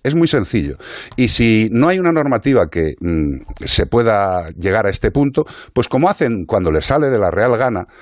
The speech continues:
que hagan un real decreto, que los hacen cagando leches cuando les apetece,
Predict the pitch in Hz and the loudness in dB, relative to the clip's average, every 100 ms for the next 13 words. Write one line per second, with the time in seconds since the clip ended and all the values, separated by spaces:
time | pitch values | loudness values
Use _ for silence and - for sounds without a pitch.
0 | - - 127 151 156 147 139 127 110 160 | -14 -2 2 2 2 2 0 0 -2 -2
1 | 127 80 80 78 151 - 147 120 95 - | 0 -2 -2 -2 -2 0 0 0 -2 -6
2 | 60 76 110 160 120 - - 85 98 90 | -10 -4 -2 0 2 0 0 -2 -2 -2
3 | 76 82 80 117 73 | -2 -2 -2 -2 -2